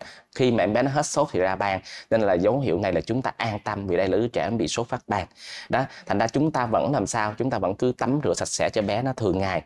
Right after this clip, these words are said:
Chúng ta cũng không nên ủ ấm tới một đứa trẻ mà nó bị sốt phát ban. Vẫn cho trẻ ăn uống như bình thường ha, mặc đồ thoáng mát và cung cấp nhiều vitamin C cho trẻ là được. Còn một đứa trẻ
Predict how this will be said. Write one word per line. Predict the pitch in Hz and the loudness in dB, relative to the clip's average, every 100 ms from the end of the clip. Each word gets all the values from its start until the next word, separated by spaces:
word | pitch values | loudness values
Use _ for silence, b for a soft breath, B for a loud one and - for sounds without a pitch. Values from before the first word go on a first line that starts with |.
| _ - | _ -2
Chúng | 120 | 0
ta | 123 | 0
cũng | - 107 | -2 -4
không | 127 107 | -2 0
nên | 104 | 2
ủ | 85 | 2
ấm | 98 104 | 0 -2
tới | 127 | -2
một | 131 - | -2 -2
đứa | 113 | -2
trẻ | - 71 101 | 0 -2 -2
mà | 98 | -4
nó | 85 | -2
bị | 104 82 | -2 -2
sốt | - 120 | 0 -2
phát | 120 - | -2 0
ban. | 104 92 B B B | -2 -2 B B B
Vẫn | 104 90 123 | 0 0 2
cho | 117 | 0
trẻ | - 101 92 123 | 2 2 2 0
ăn | - 107 | -2 -2
uống | - 123 147 | 0 2 4
như | 123 | 4
bình | 101 87 | 2 2
thường | 110 98 80 - | 2 2 2 -4
ha, | 123 113 B B - | -2 -2 B B -4
mặc | 98 - | -4 0
đồ | 98 85 | 0 0
thoáng | - 113 127 | 0 -2 -2
mát | 113 - B B - | -2 -4 B B 0
và | 85 | 0
cung | 104 | 0
cấp | 104 131 | -2 -2
nhiều | 110 87 | 0 0
vitamin | 92 104 101 | 0 0 -2
C | - 98 | 0 -2
cho | 92 90 | -2 -4
trẻ | 76 87 | -4 -2
là | 95 | 0
được. | 90 85 - B B B - | 2 2 -4 B B B -2
Còn | 107 95 | 0 0
một | 92 | 2
đứa | 135 | 2
trẻ | 156 85 82 | 2 2 0